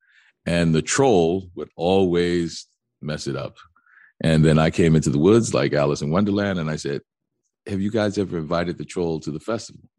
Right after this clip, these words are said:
And they're like, "No." I said, "Why don't you just invite him to the festival and maybe it'll stop?" And I solved the day.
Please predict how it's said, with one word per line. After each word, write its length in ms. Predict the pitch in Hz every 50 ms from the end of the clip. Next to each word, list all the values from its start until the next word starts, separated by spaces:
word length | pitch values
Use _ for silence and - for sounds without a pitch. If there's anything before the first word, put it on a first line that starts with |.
| _ -
And 80 | 85
they're 100 | 80 78 78
like, 180 | 76 67 62 - _ _ _ _ _ -
"No." 420 | - 117 156 170 - - - _ _ _ _ _ -
I 100 | - 104
said, 260 | - - 131 117 - - _ _ _ _ _ _ _
"Why 100 | - 240
don't 100 | 131 131
you 120 | 123 127 120
just 120 | - -
invite 320 | 107 107 104 120 135 139
him 100 | 127 107
to 100 | 101 110
the 80 | 104 104
festival 460 | - - - 143 - - 113 110 101
and 100 | 92 92
maybe 220 | 98 95 85 101 98
it'll 80 | 98
stop?" 280 | - - 80 69 - - _ _ -
And 180 | 73 78 78 - -
I 120 | 78 76 71
solved 340 | - - 67 64 60 -
the 60 | - -
day. 220 | - - -